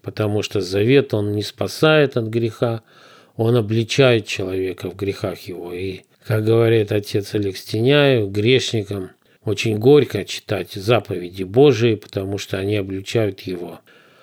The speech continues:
Дерево, на которое показал Бог Моисею,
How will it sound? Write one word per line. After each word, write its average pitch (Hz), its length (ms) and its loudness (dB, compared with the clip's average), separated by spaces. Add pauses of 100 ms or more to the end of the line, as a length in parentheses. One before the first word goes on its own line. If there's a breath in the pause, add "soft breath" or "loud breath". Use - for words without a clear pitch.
(300 soft breath)
Дерево, 156 680 4 (100)
на 107 120 -6
которое 113 460 0
показал 110 560 0
Бог 127 440 2
Моисею, 113 880 2